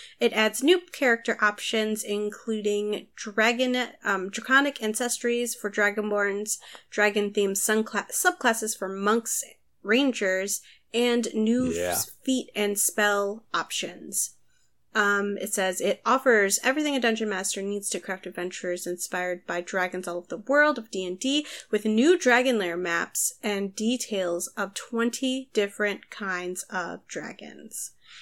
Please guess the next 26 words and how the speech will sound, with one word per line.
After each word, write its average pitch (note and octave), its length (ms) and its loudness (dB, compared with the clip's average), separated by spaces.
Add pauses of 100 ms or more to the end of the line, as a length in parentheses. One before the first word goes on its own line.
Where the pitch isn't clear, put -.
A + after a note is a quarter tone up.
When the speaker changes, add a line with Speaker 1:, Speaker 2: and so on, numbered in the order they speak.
(240)
Speaker 1:
Uh, G#3+ 180 6
with G#3+ 280 4
a A3 140 4
complete A3 540 0
Speaker 2:
Yep. B3 60 -18
Speaker 1:
dragon G3+ 400 2
bestiary G#3 720 -2
that G3+ 200 -4
introduces G3+ 560 -6
the F#3+ 120 -4
new A3 220 2
variety G3+ 400 0
of F#3 100 -8
dragons A3 520 0
and G3 200 -6
dragon-related F#3+ 920 -2
creatures, A3+ 720 2 (260)
inclus-, A3 600 0
including A#3 480 2
aspects G#3 460 -4
of A3 180 -10
dragon G3+ 520 -2 (120)
gods, F#3+ 800 0
dran-, G3+ 500 0
dragon F#3+ 440 -4 (160)
minions, A3 640 -2